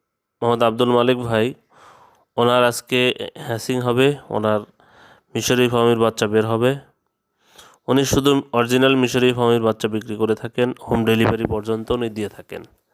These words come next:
যাদের বাচ্চা দরকার ওনার সাথে যোগাযোগ করে বাচ্চা নিতে পারবেন। তবে একটি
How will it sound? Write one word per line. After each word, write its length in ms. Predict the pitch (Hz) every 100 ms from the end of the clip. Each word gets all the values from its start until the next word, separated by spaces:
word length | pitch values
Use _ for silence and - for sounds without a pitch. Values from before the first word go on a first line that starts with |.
| _ _ _ _ _ _ _ -
যাদের 240 | 120 127
বাচ্চা 300 | 123 120 131
দরকার 380 | 131 123 139 131
ওনার 160 | 120
সাথে 260 | 120 120 117
যোগাযোগ 340 | 113 113 113
করে 180 | - 123
বাচ্চা 260 | 117 107 113
নিতে 220 | 107 110
পারবেন। 380 | 110 107 123 123
তবে 220 | 113 110
একটি 360 | 104 - 113